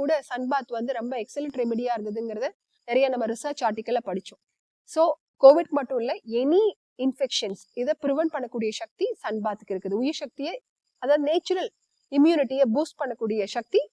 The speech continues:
சன் பாத்துக்கு உண்டு. கொலஸ்ட்ரால் ரெகுலேட் ஆகுது. நல்லா வேர்க்கிறப்போ நம்ம பாடியில இருக்கக்கூடிய கொலஸ்ட்ரால் ரெகுலேட் ஆகும். இதனால ஹார்ட், அந்த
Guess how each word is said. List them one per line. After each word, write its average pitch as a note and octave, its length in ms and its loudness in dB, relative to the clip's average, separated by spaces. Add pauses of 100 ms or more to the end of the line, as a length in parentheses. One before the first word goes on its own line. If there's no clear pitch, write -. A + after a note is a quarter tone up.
(120)
சன் A3+ 220 0
பாத்துக்கு G3 300 -6
உண்டு. F3+ 160 -8 (680)
கொலஸ்ட்ரால் F#4 540 6
ரெகுலேட் A#3+ 420 2
ஆகுது. F#3+ 200 -16 (260)
நல்லா E4 260 0 (140)
வேர்க்கிறப்போ C#4 640 2 (220)
நம்ம B3 100 -2 (120)
பாடியில C4 240 4
இருக்கக்கூடிய A#3 420 -4
கொலஸ்ட்ரால் C4+ 540 -4
ரெகுலேட் A#3 360 2 (100)
ஆகும். F#4 240 -6 (400)
இதனால D#4 300 2 (280)
ஹார்ட், D4 300 2 (480)
அந்த A#3 120 0